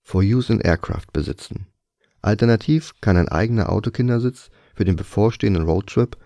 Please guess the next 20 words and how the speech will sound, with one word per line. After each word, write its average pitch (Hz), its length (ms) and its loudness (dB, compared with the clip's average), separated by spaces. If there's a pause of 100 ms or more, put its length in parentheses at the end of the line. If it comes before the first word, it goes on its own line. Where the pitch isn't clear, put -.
als - 220 -2
Sperrgepäck 104 560 -2
aufgegeben - 520 -8
werden, - 280 -10 (400)
aber 113 240 0
nicht 98 220 -2
im 104 120 -2
Flugzeug 101 400 -4
verwendet 85 360 0
werden. - 300 -8 (1200)
Auf 120 220 2
Vertragsbedingungen 120 1120 0
achten. - 480 -8 (1080)
Wer 127 180 4
sich 139 140 0
entschließt, - 640 -2 (240)
einen 104 260 4
Mietwagen 110 420 0
zu 117 140 -8
buchen, 131 380 -4